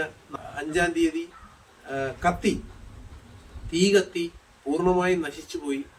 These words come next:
അപ്പോൾ ഉപജീവനവും നിന്നുപോയി. അനീഷും ട്രീറ്റ്മെന്റിലാണ്. അപ്പോൾ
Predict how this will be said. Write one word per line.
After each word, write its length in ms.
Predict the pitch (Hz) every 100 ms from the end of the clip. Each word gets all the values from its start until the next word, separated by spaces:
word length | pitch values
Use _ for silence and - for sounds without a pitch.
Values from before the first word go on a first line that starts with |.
| - - -
അപ്പോൾ 160 | 139 147 139
ഉപജീവനവും 600 | 160 175 180 180 175 175 - - 143
നിന്നുപോയി. 380 | 147 143 143 143 -
അനീഷും 380 | 147 220 233 254 -
ട്രീറ്റ്മെന്റിലാണ്. 680 | 156 147 160 156 143 123 135 - - - - -
അപ്പോൾ 200 | 127 147